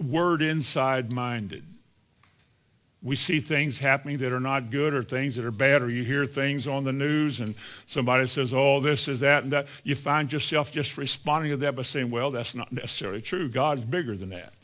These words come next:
So you begin to be positive. When you're a negative person, there's not much good that comes from you except grumbling and complaining, uncertainty,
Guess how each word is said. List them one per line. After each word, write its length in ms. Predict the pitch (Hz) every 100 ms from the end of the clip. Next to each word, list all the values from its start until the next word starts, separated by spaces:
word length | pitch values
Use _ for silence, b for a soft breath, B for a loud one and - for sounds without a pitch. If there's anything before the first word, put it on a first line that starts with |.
| _ _ b b b b b
So 100 | -
you 160 | 147 147
begin 300 | 147 151 147
to 140 | 135
be 220 | 113 147
positive. 680 | 143 - 220 180 107 92 - - - - _ _ _ _ _ _ _ _ _ -
When 140 | 143
you're 140 | 180
a 20 | 160
negative 480 | 185 180 135 127
person, 340 | - 208 - 135
there's 180 | 147 190
not 140 | 185
much 300 | 175 160 135
good 180 | 147 135
that 140 | 117
comes 280 | - 170 143
from 140 | -
you 140 | 117 123
except 360 | 127 - 120
grumbling 520 | 110 139 139 131 139 127
and 160 | 110
complaining, 640 | 113 95 139 143 135 147 - B B B B B
uncertainty, 1040 | 151 143 123 156 143 147 127 139 139 135